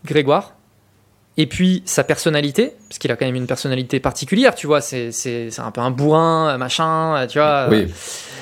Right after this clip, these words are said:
Speaker 2: Bah, le
Speaker 1: euh,
Speaker 2: fait qu'il soit clivant, je pense que c'est,
Speaker 1: Exactement.
Speaker 2: ça aide vachement, ouais.
Speaker 1: Ça aide de ouf, ça aide de ouf. Et en fait, le truc, c'est que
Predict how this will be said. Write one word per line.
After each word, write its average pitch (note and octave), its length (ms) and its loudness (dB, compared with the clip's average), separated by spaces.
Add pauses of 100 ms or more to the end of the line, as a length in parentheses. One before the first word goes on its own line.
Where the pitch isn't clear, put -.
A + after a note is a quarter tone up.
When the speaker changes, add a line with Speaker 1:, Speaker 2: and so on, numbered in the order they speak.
(140)
Speaker 2:
Bah, B2+ 120 8
le A#2+ 60 8
Speaker 1:
euh, A#2+ 80 6 (100)
Speaker 2:
fait A#2 60 4
qu'il A#2 100 2
soit G#2+ 140 4
clivant, A2 420 2
je G#2 100 -4
pense A2 220 0
que - 80 -2
c'est, - 220 2
Speaker 1:
Exactement. A#3 420 6
Speaker 2:
ça E2 260 4
aide F2 200 2
vachement, F2+ 560 2
ouais. D#2+ 140 -4 (200)
Speaker 1:
Ça - 220 2
aide C#3 100 0
de E3+ 100 4
ouf, A3+ 260 2 (100)
ça - 140 -2
aide C3 80 -2
de E3+ 100 4
ouf. G3+ 200 0 (340)
Et C3+ 40 2
en D3 60 4
fait, E3+ 160 4
le D#3+ 80 0
truc, - 180 -2
c'est D3+ 140 0
que G#3 260 2